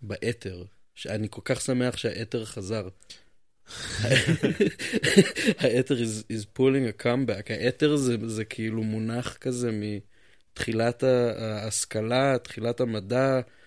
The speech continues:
תחילת כזה שכזה רק התחילו להתעסק בפיזיקה, ו-, <laughs> והיו אנרגיות שלא הבינו, והיו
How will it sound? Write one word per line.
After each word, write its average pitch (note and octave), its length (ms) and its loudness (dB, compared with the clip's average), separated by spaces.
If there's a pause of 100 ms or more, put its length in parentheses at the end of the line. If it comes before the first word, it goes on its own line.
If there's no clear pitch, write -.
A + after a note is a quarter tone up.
(220)
תחילת A#2 400 -2
כזה A#2 280 -2
שכזה G#2+ 500 -4
רק A#2 320 -4 (120)
התחילו B2 360 0
להתעסק A#2 520 -2
בפיזיקה, C3 880 0
ו-, A2+ 120 -2 (340)
<laughs> - 180 -20
והיו A#2 580 6
אנרגיות C#3 580 6
שלא B2 320 4
הבינו, C3 540 2
והיו A2+ 200 2